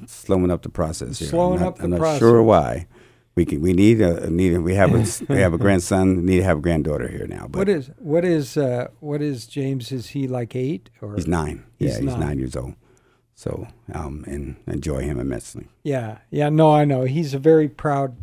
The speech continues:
Speaker 2: uh, grandpa. But you know what? We should be proud grandparents. I've got five grandkids,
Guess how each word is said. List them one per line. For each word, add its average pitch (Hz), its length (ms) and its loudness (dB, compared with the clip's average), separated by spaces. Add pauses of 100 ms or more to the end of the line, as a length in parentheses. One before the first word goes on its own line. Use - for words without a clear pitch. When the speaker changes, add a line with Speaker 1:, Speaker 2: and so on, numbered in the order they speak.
(160)
Speaker 2:
uh, 123 140 -12
grandpa. 120 540 -10
But 135 240 -10
you 170 140 -4
know 160 120 0
what? 156 280 0
We 160 140 0
should 165 260 -2
be 139 120 -2
proud 120 400 -6
grandparents. 113 720 -8
I've 131 160 -6
got 127 220 -4
five 131 320 -6
grandkids, 131 840 -6